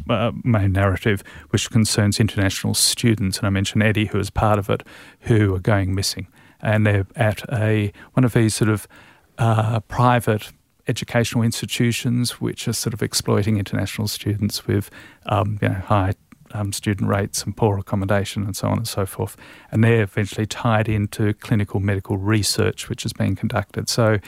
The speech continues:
it's a, it's, it's a big canvas, but we're looking at issues to do with, um, uh, Big Pharma, you know, the pharmaceutical corporations and this research on a new antidepressant drug,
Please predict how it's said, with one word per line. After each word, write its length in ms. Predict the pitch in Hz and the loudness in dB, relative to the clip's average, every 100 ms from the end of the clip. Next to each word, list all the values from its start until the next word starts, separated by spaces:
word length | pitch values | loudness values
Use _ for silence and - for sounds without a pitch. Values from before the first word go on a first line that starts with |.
| - - | -12 -10
it's 180 | - - | -4 0
a, 40 | 135 | 2
it's, 160 | 131 156 | 2 0
it's 200 | 143 - | 0 -2
a 20 | |
big 540 | 139 202 196 190 147 - - - - | 0 2 4 4 0 -6 -18 -20 -16
canvas, 720 | - - 147 143 113 107 - | -6 2 4 4 4 2 0
but 180 | - 127 | 0 0
we're 140 | 139 139 | 2 2
looking 320 | 156 - 131 | 2 2 2
at 60 | 117 | 2
issues 360 | 117 120 101 | 2 0 0
to 100 | - | -2
do 220 | 117 117 110 | 0 2 2
with, 220 | 107 - - - - - - | 2 -2 -10 -16 -16 -14 -2
um, 640 | 113 117 117 117 110 113 - - - _ - | 2 4 2 2 0 -4 -8 -14 -16 _ -4
uh, 220 | 110 110 | 0 0
Big 180 | 135 113 | 2 0
Pharma, 460 | - 123 143 147 - | 2 2 4 0 -2
you 80 | 117 | -2
know, 160 | 107 110 | 0 0
the 60 | |
pharmaceutical 760 | 110 120 107 - 139 123 120 113 | 0 2 2 2 0 0 0 -2
corporations 920 | - 120 - 117 120 - 120 120 120 | -2 -4 0 2 2 -2 -2 -2 -2
and 180 | 110 | 0
this 220 | 101 - - | 0 -2 0
research 560 | 117 - 120 110 - | 0 2 0 0 0
on 120 | 117 | 0
a 40 | 107 | 2
new 220 | 107 110 | 2 2
antidepressant 720 | 107 104 - - 110 - 113 | 2 0 -8 -4 -4 -2 -6
drug, 400 | - 135 131 131 | 0 2 2 0